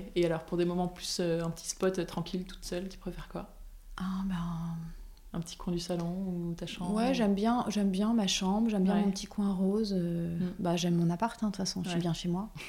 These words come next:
Speaker 2: <laughs> Je suis bien chez moi, je suis bien avec les gens chez qui je suis chez moi, euh, <laughs> j'ai de la chance d'avoir un joli chez moi, j'ai de la chance d'avoir
Speaker 1: Ouais.
Speaker 2: un chez moi, j'ai,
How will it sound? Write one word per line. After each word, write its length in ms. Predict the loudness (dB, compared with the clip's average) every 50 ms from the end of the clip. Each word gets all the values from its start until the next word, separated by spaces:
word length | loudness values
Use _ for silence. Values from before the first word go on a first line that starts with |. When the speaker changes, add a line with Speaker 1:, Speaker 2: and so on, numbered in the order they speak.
| -8 -6
Speaker 2:
<laughs> 560 | -4 -2 0 2 2 2 0 -2 -6 -6 -4
Je 60 | -4
suis 100 | -2 0
bien 140 | 4 6 6 6
chez 160 | 8 8 8
moi, 460 | 10 10 10 10 10 10 8 6 2
je 140 | 2 0 0
suis 160 | -2 -2 -4
bien 160 | -2 2 2 4
avec 180 | 4 4 4
les 80 | 6 6
gens 180 | 8 8 6 6
chez 180 | 4 2 2
qui 160 | 4 6 6 6
je 40 |
suis 140 | 8 6 6
chez 160 | 6 8 8
moi, 280 | 10 10 10 8 8 6 4 2
euh, 180 | 2 4 4 4
<laughs> 1080 | 4 2 0 -2 -4 -4 -6 -6 -8 -8 -8 -12 -10 -10 -8 -8 -8 -10 -12 -12 -12 -6 -2
j'ai 80 | 0
de 60 | 4 6
la 100 | 6 8
chance 260 | 8 8 8 8 8
d'avoir 200 | 8 8 8 8
un 80 | 6
joli 240 | 6 6 4 4 4
chez 180 | 2 0 0 2
moi, 220 | 2 4 4 2 2
j'ai 100 | 2 2
de 60 | 2
la 80 | 2
chance 220 | 2 2 2 2 2
d'avoir 180 | 2 2 4
Speaker 1:
Ouais. 40 | 4
Speaker 2:
un 40 | 2
chez 140 | 2 2 0
moi, 240 | 0 0 -2 -4 -6 -8 -8 -8
j'ai, 160 | -8 -10 -10